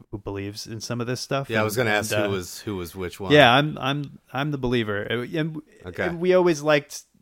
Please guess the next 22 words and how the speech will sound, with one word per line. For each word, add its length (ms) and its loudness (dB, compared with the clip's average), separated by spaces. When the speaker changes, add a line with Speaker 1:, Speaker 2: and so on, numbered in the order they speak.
Speaker 1:
the 160 0
idea 340 2
of, 80 -6
like, 180 -2
what 120 0
if 120 -2
just 220 -10
these 220 -6
two 100 -10
people 280 -6
on 260 -6
this, 180 -12
these 240 -12
sides 320 -2
of 80 -10
the 100 -8
river, 480 -8
you 140 -14
know, 160 -12
take 260 -10
one 220 -6
step 360 -12